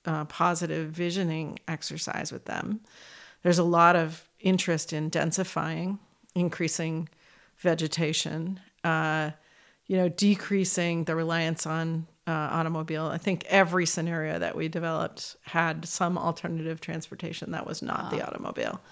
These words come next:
Speaker 2: Good.
Speaker 1: Uh, so, you know, there's a recognition that some of the ways that Phoenix has grown are not the best ways to grow, but there is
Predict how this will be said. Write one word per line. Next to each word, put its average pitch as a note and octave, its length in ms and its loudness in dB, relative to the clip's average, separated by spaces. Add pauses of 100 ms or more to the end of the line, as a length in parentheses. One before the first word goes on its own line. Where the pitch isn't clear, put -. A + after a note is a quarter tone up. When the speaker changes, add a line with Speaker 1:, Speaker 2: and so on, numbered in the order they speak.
(100)
Speaker 2:
Good. - 240 -8 (320)
Speaker 1:
Uh, F3 500 6 (120)
so, A3 640 8 (120)
you C#4+ 100 4
know, B3+ 120 8
there's A3+ 180 10
a A#3+ 60 8
recognition A3 680 6
that F3 180 2
some G3 260 4
of F3+ 120 0
the F3 80 2
ways F3 380 2
that - 220 -2
Phoenix E3+ 300 0
has E3 180 -4
grown F3 400 -4
are F3 140 -2
not E3+ 520 0 (540)
the F#3 100 6
best E3+ 340 4
ways D#3 300 0
to E3 100 -4
grow, E3+ 300 2
but F#3 200 0
there F3+ 140 2
is G3+ 240 2